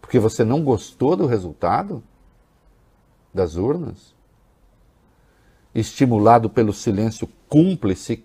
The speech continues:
canalha de um governador, de um governante irresponsável? Aí não, aí não. Se não dá pra responsabilizar todo mundo que participou, porque tem um monte de Zé Mané lá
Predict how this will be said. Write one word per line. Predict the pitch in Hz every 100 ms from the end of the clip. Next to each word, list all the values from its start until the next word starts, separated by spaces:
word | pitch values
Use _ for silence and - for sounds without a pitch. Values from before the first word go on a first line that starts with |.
| -
canalha | 127 107 92 123 143 120 98
de | 90
um | 95
governador, | 95 101 98 90 80 98
de | 98
um | 98
governante | 90 90 90 101 98
irresponsável? | 92 95 - 78 - 107 247 156 - _ _ _ _ _ _ _ _ _ _ _ _ _ _ _ _ _ _ _ _ _ _ _ _ _ _ _ _ - 226 220 - - -
Aí | 339 349
não, | 196 185 120 80 _ _ _ _ _ -
aí | 196 214
não. | 175 170 90 - _ - - -
Se | -
não | 226 220
dá | 156 202 214
pra | 175 147
responsabilizar | 151 - 143 135 131 117 110 98 101 80 - _ _ _ _ _ -
todo | 202 196 151 151
mundo | 139 147 170 226 214 131 117
que | 131
participou, | 120 113 - 110 - 143 190
porque | - 120
tem | 113
um | 101
monte | 117 127
de | 92
Zé | 104 101
Mané | 92 87 90 98
lá | 92 107